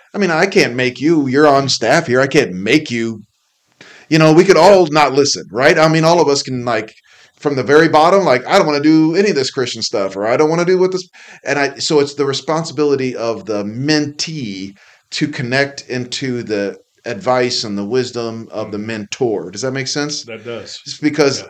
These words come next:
Speaker 1: so I think a lot of times the reason why they don't have those people is it's a choice.
Speaker 2: Yeah.
Speaker 1: You know, like, "I don't wanna listen to people. I wanna do whatever I want." And,
Speaker 2: Mm-hmm.
Speaker 1: and which is, you know, a temptation, I think, for everybody.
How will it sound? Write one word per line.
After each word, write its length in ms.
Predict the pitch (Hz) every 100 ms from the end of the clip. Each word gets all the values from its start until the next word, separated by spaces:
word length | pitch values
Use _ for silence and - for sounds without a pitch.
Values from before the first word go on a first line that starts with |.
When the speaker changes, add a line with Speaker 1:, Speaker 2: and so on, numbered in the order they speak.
| _
Speaker 1:
so 180 | - 160
I 80 | 135
think 140 | 180
a 40 | 139
lot 200 | 151 240
of 80 |
times 260 | 226 127 127
the 80 | 127
reason 240 | 131 123
why 140 | 120 113
they 100 | 113
don't 240 | 110 110 _
have 240 | 98 139 190
those 180 | 117 -
people 320 | 107 101 104
is 140 | 92
it's 160 | 98 101
a 40 |
choice. 600 | - 165 226 - - - - _ _
Speaker 2:
Yeah. 180 | 117 92
Speaker 1:
You 140 | 143 131
know, 180 | 113
like, 220 | 117 113 113
"I 120 | 123
don't 160 | 143
wanna 180 | 131 214
listen 220 | 135 123 113
to 20 |
people. 140 | 127
I 40 | 165
wanna 120 | 127
do 100 | 117
whatever 300 | 117 113 101
I 40 |
want." 460 | 98 139 202 147 156 - _ _ _ _ _ -
And, 420 | 120 113 110 101
Speaker 2:
Mm-hmm. 260 | 104 - 120
Speaker 1:
and 200 | 113 113
which 160 | 127
is, 220 | 113 - -
you 100 | 143
know, 220 | 107 87
a 60 | -
temptation, 480 | - 117 139 120 110
I 40 |
think, 120 | 110 -
for 120 | -
everybody. 480 | 135 110 92 107